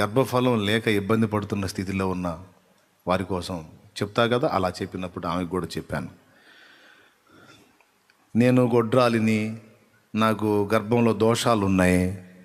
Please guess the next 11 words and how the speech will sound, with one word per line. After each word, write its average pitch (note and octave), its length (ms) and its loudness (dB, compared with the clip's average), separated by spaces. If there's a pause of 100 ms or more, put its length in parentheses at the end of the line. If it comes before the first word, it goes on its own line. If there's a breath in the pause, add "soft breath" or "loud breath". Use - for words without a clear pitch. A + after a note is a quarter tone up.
(420 loud breath)
గర్భసంచి G#2+ 500 0
సమస్యలు G2+ 520 0
ఉన్నాయి, F2+ 320 0
లేకపోతే G#2 400 0
పురుషునికి B2 520 2
సమస్యలు G2 500 -2
ఉన్నాయి, F2+ 260 -4
ఇవన్నీ B2+ 640 2
తీసి B2+ 280 -2
దెబ్బలో G#2 380 0
కొట్టు. E2+ 260 -4